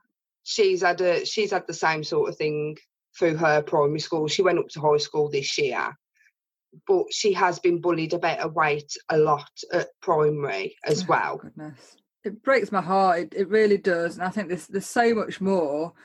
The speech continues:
Speaker 2: to being young and at school. There's so much opportunity. You know, I know we're living <laughs> around covid, but there are generally so many opportunities and, and opportunities where,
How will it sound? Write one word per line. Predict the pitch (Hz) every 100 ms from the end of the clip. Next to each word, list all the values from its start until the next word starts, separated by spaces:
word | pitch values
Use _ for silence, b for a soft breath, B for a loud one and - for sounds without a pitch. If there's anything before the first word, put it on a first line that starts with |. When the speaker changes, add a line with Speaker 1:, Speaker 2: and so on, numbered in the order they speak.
| b b b b b b b _ _ -
Speaker 2:
to | 180
being | 214 208 196 190
young | 180 175 185 196
and | 190
at | -
school. | - - 214 180
There's | 180
so | - 247 233 208
much | 190 180
opportunity. | 208 - - 208 196 196 170 156
You | 170
know, | 170
I | 165
know | 175
we're | 170
living | 165 185 -
<laughs> |
around | 185 185 180
covid, | - 196 180 156
but | 170
there | 185
are | 202 190 175 b b b -
generally | 214 196 175 185
so | - 202
many | 196 185
opportunities | 190 190 - 208 196 196 - 202 202
and, | 185 175 b b b b b 170
and | 175 175 -
opportunities | 185 - - 226 190 185
where, | 190 180 175 175 165